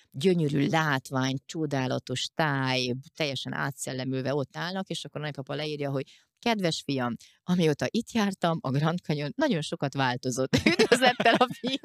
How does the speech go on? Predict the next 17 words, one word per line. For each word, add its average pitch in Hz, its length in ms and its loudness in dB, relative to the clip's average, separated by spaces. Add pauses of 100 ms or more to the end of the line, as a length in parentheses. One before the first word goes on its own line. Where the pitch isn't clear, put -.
az 220 200 2
apád. 185 380 2
<laughs> 311 880 0 (1000)
Tehát, 175 160 -8
hogy - 80 0
azért 160 180 0
mekkora 202 320 2
lelki 165 380 2
erő 151 180 2
kell 156 580 0 (100)
ahhoz 156 380 0
is, 156 260 -2
hogy 147 140 -4
én 143 140 0
beismerjem, 127 560 -2
hogy 123 140 -4
tévedtem, 120 720 -8